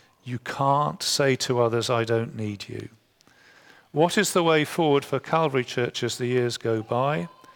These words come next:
It is the growth of all gifts, serving and especially speaking God's truth lovingly.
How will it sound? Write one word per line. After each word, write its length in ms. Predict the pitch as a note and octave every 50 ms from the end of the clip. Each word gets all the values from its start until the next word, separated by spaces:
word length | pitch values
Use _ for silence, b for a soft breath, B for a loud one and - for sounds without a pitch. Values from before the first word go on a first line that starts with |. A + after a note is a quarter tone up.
| B B B B B B B B B B B
It 220 | C3 B2 - -
is 300 | F3+ D3+ C3 - - -
the 120 | - C#3 C3+
growth 720 | A#2+ - - D3+ D#3 E3 F3 F#3+ G3 F3 - - - - - _ -
of 200 | C3+ C3 B2+ -
all 640 | - D3+ D#3+ F3 F3+ F#3 F#3 F#3+ F#3 G#3 G#3 - - C#3 _
gifts, 640 | - D3 D3 C#3+ - - - - - - - - - b b b b b b b b b b
serving 840 | - - - - - E3+ F3+ F#3 F3+ E3 F3 F#3 F3+ F3+ F3+ F3+ - b b b b b b -
and 160 | - C3+ C3+
especially 680 | C3 B2 - - - - E3 D#3+ - - - E3+ D3 C#3+
speaking 800 | C3+ - - - - - E3+ E3+ E3 - - F3+ E3 D#3 D#3+ E3+
God's 340 | - C#3 C#3 C3+ B2+ - -
truth 520 | - - - - D3+ C#3 C3 B2 - - -
lovingly. 760 | - B2 C#3 D3+ D#3 C3 C#3+ B2+ A2+ A2+ A2 A2 A2 A2+ B2